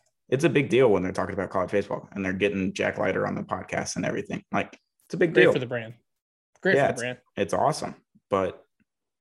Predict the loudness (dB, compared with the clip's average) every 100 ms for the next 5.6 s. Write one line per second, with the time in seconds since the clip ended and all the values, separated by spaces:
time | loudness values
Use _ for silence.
0 | _ _ _ _ _ _ _ _ _ _
1 | _ _ _ -2 -2 0 0 2 2 2
2 | 0 0 2 2 2 -2 -6 -6 -4 -2
3 | -2 -2 0 2 2 0 -2 -2 -4 -10
4 | _ -8 0 2 2 2 0 0 -4 -2
5 | -2 -2 -2 -4 -6